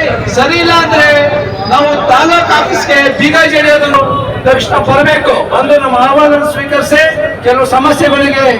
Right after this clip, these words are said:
ಇಲ್ಲೇ ಶಾಶ್ವತವಾಗಿ ಪರಿಹಾರಗಳನ್ನ ಘೋಷಿಸಬೇಕು ಅಂತ ಹೇಳ್ತಾ, ಇವತ್ತು ನೀವು ಬರ್ಲಿಲ್ಲ ಅಂದ್ರೆ ಮುಂದಿನ, ಮುಂದಿನ ಕಾರ್ಯಕ್ರಮ ತಾಲೂಕ್ ಆಫೀಸ್ಗೆ ಬೀಗ ಹಾಕೋದು. ಏನ್ ಹೇಳಿ?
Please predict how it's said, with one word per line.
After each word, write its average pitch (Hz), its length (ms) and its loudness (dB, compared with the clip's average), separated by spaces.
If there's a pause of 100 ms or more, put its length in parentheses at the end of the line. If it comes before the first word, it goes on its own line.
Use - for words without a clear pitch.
(360)
ಇಲ್ಲೇ 294 160 0 (120)
ಶಾಶ್ವತವಾಗಿ 277 680 0 (200)
ಪರಿಹಾರಗಳನ್ನ 277 640 2 (560)
ಘೋಷಿಸಬೇಕು 294 640 -2
ಅಂತ 269 120 -6 (140)
ಹೇಳ್ತಾ, 277 320 0 (500)
ಇವತ್ತು 269 320 -2
ನೀವು 247 160 2
ಬರ್ಲಿಲ್ಲ 302 320 0 (100)
ಅಂದ್ರೆ 294 260 0 (580)
ಮುಂದಿನ, 294 260 2 (1400)
ಮುಂದಿನ 320 280 2 (120)
ಕಾರ್ಯಕ್ರಮ 311 440 0 (540)
ತಾಲೂಕ್ 311 460 2
ಆಫೀಸ್ಗೆ 294 360 -2 (120)
ಬೀಗ 320 240 2
ಹಾಕೋದು. 302 360 0 (220)
ಏನ್ 320 140 0
ಹೇಳಿ? 349 200 4